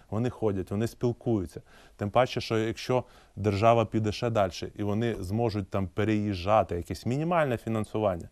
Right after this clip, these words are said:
що вони можуть переїжджати в інші якісь міста, і там в тих містах грати з якимись із св-, св-, свого ж віку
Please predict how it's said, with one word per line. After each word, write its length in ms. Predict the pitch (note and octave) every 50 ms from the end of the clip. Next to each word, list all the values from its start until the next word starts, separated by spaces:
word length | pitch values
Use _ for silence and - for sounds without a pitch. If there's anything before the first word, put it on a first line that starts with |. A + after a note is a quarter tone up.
| _ - - - - -
що 140 | - - G#2+
вони 120 | G#2+ A2+
можуть 260 | A#2 A#2 G#2+ G#2+ G2+ -
переїжджати 540 | A2 G#2+ G#2+ G#2 G2+ A2+ A2+ G#2 - G#2
в 60 | G2 G2+
інші 380 | A#2+ C#3 C#3 A#2+ - - A2
якісь 360 | G#2 G2 - - G2 - -
міста, 440 | G2+ G2 - - - G#2 F#2+ F#2 - - - - - -
і 80 | G2
там 240 | - - A2+ A2+ G#2
в 60 | -
тих 280 | - - - A2+ - -
містах 360 | G#2+ G2 - - G#2+ G2 F2
грати 300 | F2 G#2 G#2 G#2 - F#2+
з 80 | F2 F2+
якимись 480 | F#2 - - G2 F#2+ F2+ F2 - - - - -
із 120 | G2+ F2+
св-, 300 | - - - - F#2+ F#2
св-, 360 | - - - G2+ G2 G2 F2
свого 340 | - - G#2+ G2 F2+ A2 G#2
ж 120 | E2+ D#2
віку 340 | F2 G#2 A2 - - F#2+ E2+